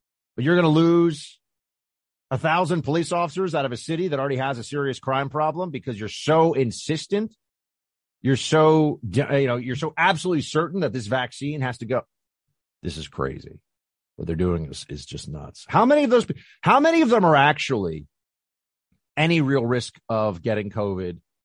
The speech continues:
as in they never even, they're never exposed and don't have natural immunity? They don't know. They don't know. They never, they don't do that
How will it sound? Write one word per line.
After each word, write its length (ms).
as 160
in 140
they 100
never 260
even, 440
they're 200
never 300
exposed 460
and 80
don't 100
have 140
natural 320
immunity? 360
They 100
don't 120
know. 180
They 100
don't 120
know. 180
They 100
never, 160
they 160
don't 120
do 100
that 180